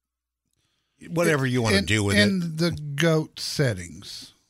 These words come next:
Speaker 1: The goat settings?
Speaker 2: Yes, Broncos have goat settings. I found that out when I reviewed the first Bronco that was not a Raptor, of
Speaker 1: I'm
Speaker 2: course.
Speaker 1: guessing that's not greatest of all time?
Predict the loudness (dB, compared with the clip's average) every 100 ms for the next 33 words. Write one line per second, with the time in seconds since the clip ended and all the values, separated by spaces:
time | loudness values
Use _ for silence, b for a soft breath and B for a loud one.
0 | _ _ _ _ _ -6 -4 -2 -2 -2
1 | -8 -20 _ -12 -6 -4 -4 -6 -10 -10
2 | -4 -2 -2 -8 -4 -2 0 0 0 0
3 | -2 -2 -6 _ -6 -2 -2 -4 -8 -4
4 | -4 -6 -10 -6 -4 0 0 2 0 0
5 | -2 -2 -2 -2 -2 -2 -4 -4 -2 -2
6 | -2 -4 -4 -4 -4 -6 -8 b b b
7 | b -6 -4 -2 -2 0 0 0 -2 -4
8 | -8 -4 -2 0 2 2 0 0 -2 -2
9 | -4 -4 -2 -2 -2 -4 -4 -4 -4 -4
10 | -6 -6 -4 -6 -8